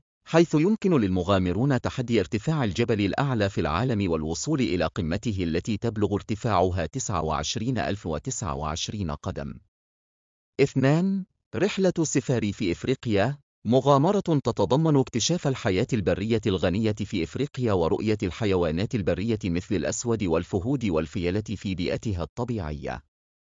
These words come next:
ثلاث، الغوص في البحر الأحمر، تجربة مثيرة تتضمن استكشاف الشعاب المرجانية البديعة ورؤية مجموعة متنوعة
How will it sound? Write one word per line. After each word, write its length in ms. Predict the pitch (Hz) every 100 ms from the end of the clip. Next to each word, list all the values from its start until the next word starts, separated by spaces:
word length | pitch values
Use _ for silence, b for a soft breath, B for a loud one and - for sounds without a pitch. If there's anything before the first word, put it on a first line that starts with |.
| _ _ _ _ -
ثلاث، 400 | 127 113 175 - _ _ _ -
الغوص 500 | 127 107 165 220 202
في 140 | 170
البحر 360 | 92 76 98 -
الأحمر، 640 | 123 - - 101 117 - _ _ -
تجربة 420 | 147 123 196 202 185
مثيرة 540 | 131 98 95 135 120
تتضمن 760 | 104 107 101 104 98 98 151 135
استكشاف 540 | 104 113 - 139 135
الشعاب 460 | 131 - 78 90 104
المرجانية 720 | 85 82 82 104 80 104 107
البديعة 560 | 107 80 85 104 117 101 110
ورؤية 480 | 85 78 - 101 95
مجموعة 580 | 98 82 82 104 147 127 113
متنوعة 800 | 82 107 120 90 69 104 120